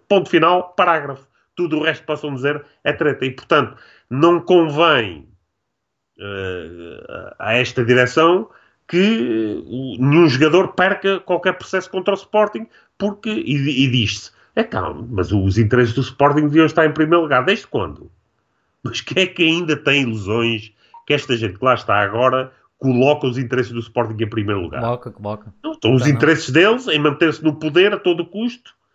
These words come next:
Speaker 1: Ah, se for possível, sem qualquer Assembleia Geral até ao final do mandato, não é possível, viola os estatutos, mas depende daquilo que o, o Rogério Alves pensar. Portanto, eles estão-se completamente a borrifar para os interesses do Sporting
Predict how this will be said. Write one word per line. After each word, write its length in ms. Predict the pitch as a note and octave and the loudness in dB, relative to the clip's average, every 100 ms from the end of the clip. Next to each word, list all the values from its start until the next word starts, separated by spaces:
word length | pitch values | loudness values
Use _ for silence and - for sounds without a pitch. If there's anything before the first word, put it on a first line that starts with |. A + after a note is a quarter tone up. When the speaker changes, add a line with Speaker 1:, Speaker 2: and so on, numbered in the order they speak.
| _ _ _ _ - | _ _ _ _ -2
Speaker 1:
Ah, 420 | B2+ C3+ C3+ G#2+ - | 2 4 2 0 -6
se 160 | - | -10
for 220 | - F#3+ D#3+ | 2 2 2
possível, 520 | - - F#3+ C#3 A#2+ | -8 -4 -2 2 0
sem 200 | A2+ D3+ | 2 0
qualquer 360 | D#3 D3 D#3+ D3+ | 2 2 4 2
Assembleia 480 | C#3 D#3 C#3 D3 C3 | 2 0 0 2 2
Geral 300 | D3 C#3+ G#2+ | 2 2 2
até 120 | B2 | -2
ao 80 | A#2+ | -4
final 240 | B2 B2+ | -2 -2
do 80 | B2+ | -2
mandato, 480 | C#3 C#3+ F#3+ G3 - _ _ | -4 0 0 0 -6 _ _
não 200 | G#2 A#2 | -4 2
é 60 | A#2+ | 2
possível, 520 | A#2 - C#3 C#3+ B2 | 0 -8 -4 -2 -2
viola 280 | A2 B2+ A#2+ | 0 2 2
os 60 | A2+ | 0
estatutos, 440 | B2 A#2 D3+ - | -4 -2 -4 -4
mas 280 | A2 F#2+ - _ _ _ _ | -4 -4 -6 _ _ _ _
depende 400 | F#2 F#2+ B2 A2+ | -10 0 2 2
daquilo 240 | A2 A#2+ | 2 0
que 140 | A2 G#2+ | 0 -4
o, 60 | |
o 400 | G#2 F#2+ D#2+ - | -4 -4 -6 -4
Rogério 300 | G2+ F#2+ A2 A2 | -4 0 2 2
Alves 180 | A2 - | 2 0
pensar. 320 | C3 - D3 | -2 0 -2
Portanto, 400 | - - F#3 - - - - | -2 -4 -4 -4 -20 -20 -6
eles 100 | D#3 | -4
estão-se 260 | - F3+ - | 0 0 0
completamente 720 | - F#3 - F3+ F3+ F3 E3 | 0 0 2 0 2 0 -2
a 40 | |
borrifar 400 | D#3 D#3+ D3+ E3+ | -4 -6 -2 -2
para 100 | E3 | 0
os 80 | E3+ | -4
interesses 300 | E3+ F3+ E3+ | -4 -4 -4
do 60 | F#3 | -6
Sporting 520 | - G3 G3+ G#3+ G#3+ | -4 0 0 0 -12